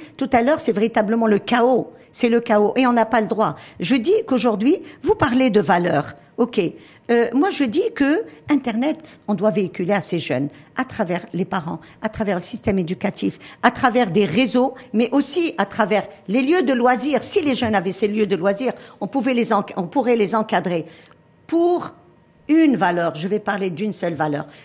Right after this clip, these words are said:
le respect de l'intimité de l'autre. Et là, on peut l'apprendre, si vous voulez, d'un point de vue éthique, d'un point de vue religieux. L'islam recommande l'ihtiram diyal al-hurma. Qu'est-ce que c'est que le hurma ? C'est l'intimité. Aujourd'hui, n'importe qui peut vous prendre une photo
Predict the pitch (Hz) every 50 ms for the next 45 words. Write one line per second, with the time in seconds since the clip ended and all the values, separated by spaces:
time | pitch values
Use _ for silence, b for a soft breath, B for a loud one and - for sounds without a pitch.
0 | B - - 202 208 185 233 220 - - - 226 214 165 190 185 185 185 202 196
1 | - - 202 202 185 - - 208 185 160 175 175 202 208 170 - - - - b
2 | b b b b b b - 277 302 359 370 - 320 320 320 349 330 302 285 302
3 | - 311 311 349 320 - - - 269 247 269 247 262 262 285 277 277 B B B
4 | B 185 262 277 277 - 269 247 233 196 175 226 - - 262 240 - - 381 359
5 | 262 269 247 - 254 269 254 196 208 247 240 254 247 247 240 - - 262 247 247
6 | B B B B - 220 202 - 254 233 - - 294 349 302 247 196 247 247 -
7 | 269 254 254 254 254 160 185 - - - - 240 226 233 233 208 165 190 196 185
8 | 190 - - - 220 202 196 202 185 180 - 262 254 - - 196 - - 175 170
9 | - 151 - - - 151 143 156 139 - B B B B B B B - - -
10 | 277 254 294 302 302 - 320 311 302 294 302 254 208 185 B B B B - 269
11 | 262 - 302 254 - 294 302 285 285 320 381 392 381 - 269 - - - - -
12 | 294 359 - - - - 294 320 294 262 - - 247 254 240 220 226 247 240 -
13 | 233 202 180 - 226 240 262 B